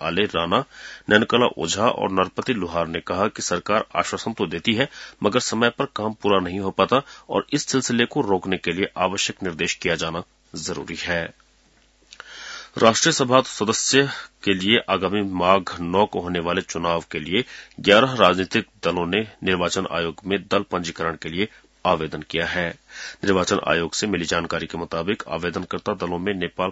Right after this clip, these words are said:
कम्युनिस्ट पार्टी नेकपा, नेपाली कांग्रेस, समाजवादी पार्टी और राष्ट्रीय जनता पार्टी शामिल हैं। इनके अलावा नेपाली जनता दल, प्रजातांत्रिक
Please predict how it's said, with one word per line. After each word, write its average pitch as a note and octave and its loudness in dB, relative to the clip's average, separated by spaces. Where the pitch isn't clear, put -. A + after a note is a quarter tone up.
कम्युनिस्ट F2+ -2
पार्टी F2+ -2
नेकपा, F2 0
नेपाली A2 4
कांग्रेस, F#2 2
समाजवादी F2+ 0
पार्टी F2 -2
और G2 -2
राष्ट्रीय F#2 -2
जनता F2 -4
पार्टी D#2+ -4
शामिल D#2+ -6
हैं। F2 -2
इनके G#2+ 0
अलावा F2+ 4
नेपाली F#2 0
जनता F2 -2
दल, G#2 0
प्रजातांत्रिक F2 -2